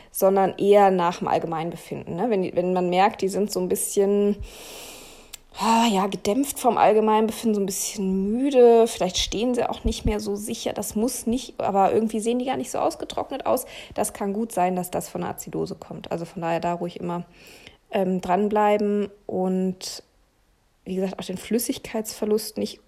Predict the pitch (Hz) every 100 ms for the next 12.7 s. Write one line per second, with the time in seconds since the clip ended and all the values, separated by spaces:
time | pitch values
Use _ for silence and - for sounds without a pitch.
0 | _ - 208 214 208 - 214 - - 208
1 | 202 202 - 190 202 185 190 190 190 190
2 | - 196 226 226 - 190 190 190 - -
3 | - - - 196 185 175 - - 190 190
4 | - 208 208 196 208 196 196 - 202 -
5 | 196 - 131 226 233 208 - - 196 208
6 | 202 202 185 - - 196 196 175 175 196
7 | - - - _ - 190 - 185 - 185
8 | - 196 196 - 190 180 - 175 185 208
9 | 175 226 - - - - - 175 156 -
10 | - 180 - - 190 180 180 175 175 170
11 | - 170 185 - 208 - 185 190 - 175
12 | - 180 - 185 - 185 190